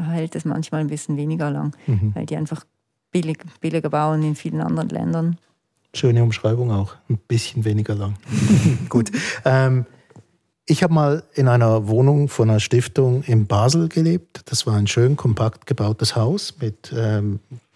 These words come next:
Speaker 2: dazumals wahrscheinlich ideal für eine Kleinfamilie. Und irgendwann mal, mm,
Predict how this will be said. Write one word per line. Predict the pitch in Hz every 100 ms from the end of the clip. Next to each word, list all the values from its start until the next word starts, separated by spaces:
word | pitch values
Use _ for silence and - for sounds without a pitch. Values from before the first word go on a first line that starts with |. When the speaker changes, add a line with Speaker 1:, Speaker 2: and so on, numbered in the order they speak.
| _
Speaker 2:
dazumals | - 113 - 127 110
wahrscheinlich | 110 107 110 107
ideal | 117 107 101 131
für | 151 135
eine | 113
Kleinfamilie. | - 101 131 165 156 160 175 - - - - - _ _ _
Und | 131 120 113 -
irgendwann | 127 135 131 123
mal, | 127 123 123 135 - _ _ _ _ _ -
mm, | 117 110 110 110